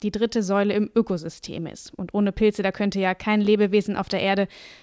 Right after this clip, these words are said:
in der jetzigen Form existieren. Also es gibt ganz, ganz, ganz viel zu sagen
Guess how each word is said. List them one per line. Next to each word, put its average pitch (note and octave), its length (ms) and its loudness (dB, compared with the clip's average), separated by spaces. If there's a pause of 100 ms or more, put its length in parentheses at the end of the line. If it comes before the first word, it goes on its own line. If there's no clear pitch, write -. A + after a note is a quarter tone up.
(120)
in F#3+ 100 -4
der F#3 120 0
jetzigen F#3 420 -4
Form F#3 300 -4
existieren. - 580 -4
Also G#3+ 140 2
es G#3+ 100 0
gibt - 220 -4
ganz, C#4+ 240 0
ganz, B3+ 200 0
ganz C#4 300 2
viel C#4 240 6
zu A3+ 140 -2
sagen G3+ 440 2